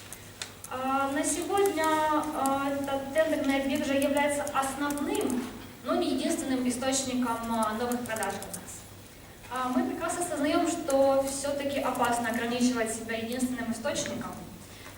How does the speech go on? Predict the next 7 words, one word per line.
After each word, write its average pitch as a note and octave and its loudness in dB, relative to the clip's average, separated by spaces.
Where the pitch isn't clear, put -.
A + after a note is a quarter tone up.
единственным, B3 2
а, A3+ 2
клиентом, A#3+ -2
единственным B3 -2
заказчиком, A#3+ -2
который, A#3+ -2
э, A3 -2